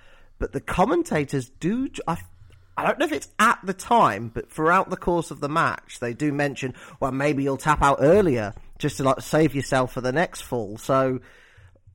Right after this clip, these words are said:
there, there is a narrative thread of it,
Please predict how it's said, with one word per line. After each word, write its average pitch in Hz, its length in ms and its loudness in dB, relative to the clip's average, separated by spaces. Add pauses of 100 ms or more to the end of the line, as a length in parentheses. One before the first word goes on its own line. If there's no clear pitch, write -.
(100)
there, 190 400 4
there 196 220 0
is 208 80 2
a 220 60 2
narrative 208 600 0
thread 180 520 0
of 139 160 -6
it, 147 240 -6